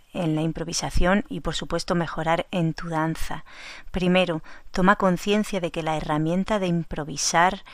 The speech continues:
es fundamental para tu crecimiento como artista, no solo como bailarina ejecutando movimientos,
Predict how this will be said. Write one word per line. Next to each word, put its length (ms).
es 260
fundamental 1000
para 260
tu 180
crecimiento 1040
como 280
artista, 840
no 120
solo 280
como 300
bailarina 640
ejecutando 640
movimientos, 840